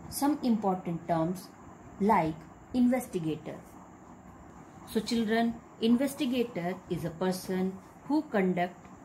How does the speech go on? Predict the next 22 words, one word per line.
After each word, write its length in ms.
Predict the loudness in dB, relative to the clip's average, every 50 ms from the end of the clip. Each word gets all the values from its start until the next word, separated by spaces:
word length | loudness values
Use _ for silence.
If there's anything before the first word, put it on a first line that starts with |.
| -18 -14 -8 -4 -4
the 160 | -4 -2 -4
statistical 1120 | -6 -2 2 2 2 0 0 -12 -18 -18 -20 -20 -18 -14 -10 -2 2 2 2 2 0 -4 -8 -10 -2 0
inquiry. 500 | 0 0 2 0 0 -2 -2 -4 -6 -12 -14 -18 -20 -20 -18 -18 -18 -14
Second, 600 | -8 -2 0 0 0 0 -2 -2 0 0 -2 -4 -8 -16 -20 -12 -2 2
enumerator. 680 | 6 6 8 8 6 4 4 2 0 -2 -4 -10 -14 -14 -14 -18 -20 -20 -20 -20 -20 -20 -20 -20 -14 -4 2
Enumerator 680 | 4 6 6 6 6 4 2 0 0 0 0 0 0 0 -2
is 160 | -6 -6 -6 -6
a 60 | -6
person 680 | -4 -2 -2 -2 -2 -2 -2 -2 0 2 0 0 -2 -6 -14 -18 -10 -4
who 220 | 0 0 0 0 0 -2
actually 500 | -4 -4 -4 -4 -2 0 2 2 0 0 -2
collects 500 | -4 0 2 2 0 0 -2 -12 -16 -16 -14 -8 -4
the 80 | -4 -2
data 560 | 2 4 4 4 4 2 0 0 0 0 -2 -6 -10 -18 -20 -20 -20 -12
for 280 | -4 0 0 0 0 2
investigation 1040 | 2 2 2 4 2 -2 -4 -6 -4 0 2 2 2 2 0 -2 -2 0 0 0 -2 -4 -8 -16 -16 -6
from 300 | 0 2 4 4 4 4
the 80 | 2
field 320 | 0 0 2 2 2 2 0 -2 -2
of 300 | -2 -2 -2 -2 -6 -8
inquiry. 560 | -6 -6 -6 -4 0 0 2 2 0 -2 -6 -10 -12 -16 -16 -18 -18 -16 -16 -16 -12 -4
Third, 300 | 0 2 2 2 2 0